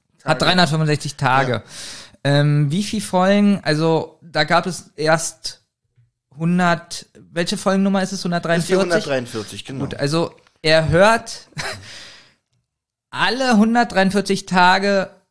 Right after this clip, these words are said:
Speaker 1: wieder Folge eins.
Speaker 2: Fängt er wahrscheinlich, nein, ich ne-, nehme ich nicht an, dass er das so macht, dann wäre er schon unfassbar organisiert, wenn er das wirklich jedes Mal so machen würde.
Speaker 1: Er hört
Speaker 2: Ich glaube,
Speaker 1: sie täglich.
Speaker 2: ich glaube, wenn keine neuen kommen, dann hört er einfach seine Lieblingsfolgen.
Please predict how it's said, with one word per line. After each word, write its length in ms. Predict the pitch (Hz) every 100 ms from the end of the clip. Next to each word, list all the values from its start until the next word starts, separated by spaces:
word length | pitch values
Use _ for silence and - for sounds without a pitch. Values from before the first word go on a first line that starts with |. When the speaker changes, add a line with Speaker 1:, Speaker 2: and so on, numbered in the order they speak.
| _ _
Speaker 1:
wieder 260 | 165 170 170
Folge 340 | - 165 160
eins. 520 | 143 135 120 - - - _ _ _
Speaker 2:
Fängt 240 | 120 127
er 140 | 165 147
wahrscheinlich, 320 | 139 147 143
nein, 220 | 131 143 151
ich 120 | 139
ne-, 160 | 165
nehme 200 | 185 226
ich 120 | 240 196
nicht 240 | 190 120
an, 160 | 175 220
dass 140 | 190
er 40 | 151
das 140 | 143
so 120 | 147
macht, 340 | 180 226 - - - -
dann 120 | 131
wäre 160 | 139 135
er 20 |
schon 200 | - 131
unfassbar 600 | 127 143 135 127 - 120
organisiert, 480 | 110 117 107 135 120
wenn 80 | 110
er 60 | 110
das 100 | 113
wirklich 180 | 110 117
jedes 120 | 113
Mal 100 | 113
so 60 | 113
machen 160 | 117
würde. 160 | 139 151
Speaker 1:
Er 180 | - 170
hört 80 | 175
Speaker 2:
Ich 40 | 180
glaube, 240 | 156 220
Speaker 1:
sie 180 | 233 247
täglich. 280 | 160 113 -
Speaker 2:
ich 60 |
glaube, 260 | 165 196 202
wenn 140 | 190
keine 340 | - 160 214 208
neuen 340 | 165 196 220
kommen, 260 | - 120 113
dann 140 | 117
hört 180 | 135 147
er 60 |
einfach 260 | 120 151 151
seine 160 | 143 139
Lieblingsfolgen. 800 | 160 143 123 - 107 92 85